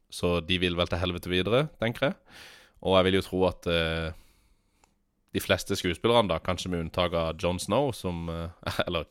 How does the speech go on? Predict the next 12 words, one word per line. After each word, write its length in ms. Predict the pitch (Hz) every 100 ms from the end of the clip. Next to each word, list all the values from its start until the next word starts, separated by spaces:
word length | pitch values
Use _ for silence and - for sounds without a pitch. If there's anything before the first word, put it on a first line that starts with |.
| -
Kit 220 | - -
Harington 400 | 120 131 110 85
da, 80 | 73
som 160 | - 76
han 80 | 82
heter, 280 | - 50 - - - - - - - _ -
eh, 440 | 85 82 80 78 80
de 120 | 90
fleste 320 | 87 - 101
vil 160 | 90 104
vel 100 | 78
videre, 400 | 82 98 131